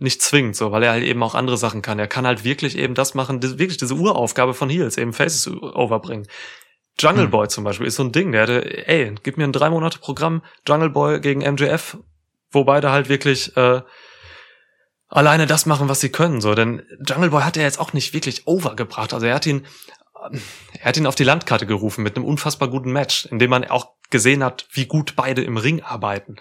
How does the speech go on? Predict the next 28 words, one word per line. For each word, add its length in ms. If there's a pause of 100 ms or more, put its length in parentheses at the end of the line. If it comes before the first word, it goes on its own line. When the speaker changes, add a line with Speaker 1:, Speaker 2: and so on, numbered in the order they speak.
(280)
Speaker 1:
einfach. 380 (240)
Speaker 2:
Ja. 180
Speaker 1:
So, 220
aber 260
seitdem 360
ist 160
Jungle 220
Boy 180
halt 140
auch 220
irgendwie 360
eher 240
so, 260 (260)
<laughs> 260
naja, 440 (280)
Midcard 640
<laughs> 200
irgendwie, 360
obwohl 260
er 80
eigentlich 240
so 120
ein 120 (640)
relatable 840
Top-Face 500
sein 260
könnte, 480 (280)
wahrscheinlich. 540